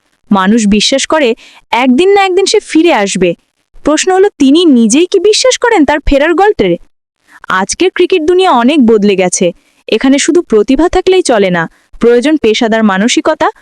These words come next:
সঠিক সিদ্ধান্ত এবং শৃঙ্খলা। সাব্বিরের এই তিনটে গুণের সমন্বয় তাকে আবার আলোয় ফিরিয়ে আনতে পারে,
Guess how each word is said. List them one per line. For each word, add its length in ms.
সঠিক 480
সিদ্ধান্ত 560
এবং 240
শৃঙ্খলা। 640
সাব্বিরের 580
এই 260
তিনটে 240
গুণের 260
সমন্বয় 640
তাকে 320
আবার 300
আলোয় 280
ফিরিয়ে 300
আনতে 240
পারে, 260